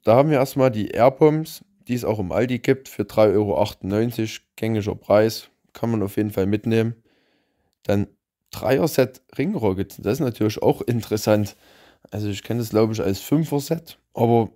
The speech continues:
<clears throat> okay, für drei Euro achtundneunzig. Dann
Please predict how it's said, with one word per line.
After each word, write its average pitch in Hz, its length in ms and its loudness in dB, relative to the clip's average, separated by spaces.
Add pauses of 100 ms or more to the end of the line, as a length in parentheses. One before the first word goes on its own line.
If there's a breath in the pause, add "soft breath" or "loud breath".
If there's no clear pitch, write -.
(120)
<clears throat> 147 300 6
okay, 110 320 2
für 104 160 -4
drei 120 240 2
Euro 110 300 2
achtundneunzig. 120 840 -2 (920 loud breath)
Dann 120 540 4